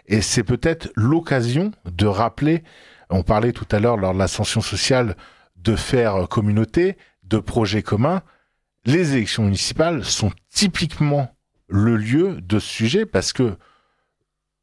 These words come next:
par essence, la municipalité, c'est le lieu, euh, de la fraternité réelle. Je veux dire, on peut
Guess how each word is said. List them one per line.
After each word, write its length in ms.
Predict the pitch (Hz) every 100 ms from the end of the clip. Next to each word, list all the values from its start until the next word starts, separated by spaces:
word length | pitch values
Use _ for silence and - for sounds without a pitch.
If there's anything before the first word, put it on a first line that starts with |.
| _ _ _ -
par 280 | 208 - - -
essence, 640 | 190 - 180 226 - - -
la 160 | 104
municipalité, 880 | 104 95 - - 101 95 95 92 156 185
c'est 200 | - 98
le 140 | 101
lieu, 340 | 101 123 147 - - - _ _ _ 92
euh, 460 | 98 95 92 92
de 140 | 90 110
la 140 | 107
fraternité 640 | - 113 - 107 107 - 110
réelle. 380 | 135 165 120
Je 80 | 87
veux 60 | 101
dire, 180 | 113 87
on 140 | 92
peut 400 | - 151 143 107